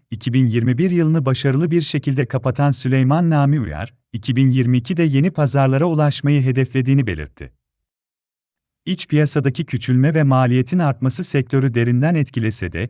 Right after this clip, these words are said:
iki bin yirmi iki yılında başarılarını sürdüreceğini söyleyen Uyar, yurt dışından yüksek kalite ürün ithal eden Uyarlar Demir Çelik firmasının, ağırlıklı olarak Türkiye'de üretilmeyen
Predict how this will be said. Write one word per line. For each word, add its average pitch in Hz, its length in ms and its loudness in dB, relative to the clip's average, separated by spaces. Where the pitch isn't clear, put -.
iki 117 240 -4
bin 127 140 4
yirmi 120 260 2
iki 117 200 -2
yılında 160 400 2
başarılarını 135 640 2
sürdüreceğini 143 720 0
söyleyen 123 500 -2
Uyar, 80 340 -8
yurt 160 280 0
dışından 139 520 2
yüksek 110 380 -4
kalite 139 380 -2
ürün 160 240 0
ithal 135 320 -2
eden 135 240 2
Uyarlar 101 520 0
Demir 127 240 2
Çelik 151 360 -2
firmasının, 110 680 -4
ağırlıklı 127 480 0
olarak 143 380 0
Türkiye'de 170 460 -2
üretilmeyen 127 640 0